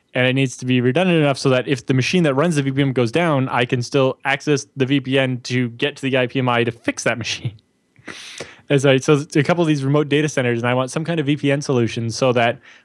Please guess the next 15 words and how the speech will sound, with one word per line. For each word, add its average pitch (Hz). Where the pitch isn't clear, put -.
I 127
can 131
access 156
the 147
I 131
P 139
M 127
I 117
from 131
our 127
office 113
without 117
issues, 107
but 139
also 135